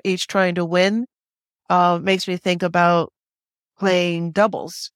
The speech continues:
So when you're playing doubles, there's two of you on the same side. You're working together to win the game, get the point. So there has to be some often unspoken, but sometimes spoken communication between the two of you.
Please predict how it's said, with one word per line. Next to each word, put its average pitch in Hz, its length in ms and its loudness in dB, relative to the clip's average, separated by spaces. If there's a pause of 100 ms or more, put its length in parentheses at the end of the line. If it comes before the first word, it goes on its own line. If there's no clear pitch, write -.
So 165 500 2
when 165 220 0
you're 165 80 -2
playing 165 320 -4
doubles, 170 460 0
there's 160 260 -4
two 208 260 0
of 175 140 0
you 170 120 0
on 160 140 2
the 165 80 -4
same 165 320 0
side. 165 400 2
You're 160 140 -2
working 170 320 -2
together 180 640 0 (480)
to 185 120 0
win 170 220 0
the 156 100 -2
game, 160 460 0 (340)
get 170 200 -2
the 160 100 -4
point. 165 480 -2 (400)
So 170 300 0
there 165 100 0
has 170 300 0
to 165 100 -12
be 165 160 -6
some 190 560 0 (1040)
often 180 480 2
unspoken, 165 800 0
but 170 160 -2
sometimes 170 520 0
spoken 160 720 -2 (100)
communication 170 640 0
between 170 240 -2
the 160 80 -2
two 185 220 0
of 170 120 2
you. 160 220 2